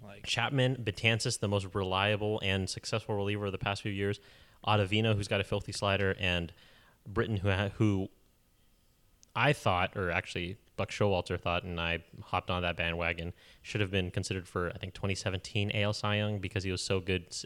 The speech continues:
Speaker 2: um, with the saves for the Orioles.
Speaker 1: Right.
Speaker 2: Yeah, but still, if that goes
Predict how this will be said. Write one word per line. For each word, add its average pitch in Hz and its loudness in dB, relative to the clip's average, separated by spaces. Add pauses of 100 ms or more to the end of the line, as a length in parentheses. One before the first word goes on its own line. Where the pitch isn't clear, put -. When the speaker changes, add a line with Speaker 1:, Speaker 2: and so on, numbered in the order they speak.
Speaker 2:
um, 85 -4
with 98 -4
the - -12
saves 90 2
for 87 -6
the - -8
Orioles. - -10
Speaker 1:
Right. 98 -8
Speaker 2:
Yeah, 127 0 (640)
but - 4 (440)
still, - -6 (1000)
if 131 12
that 143 4
goes 151 4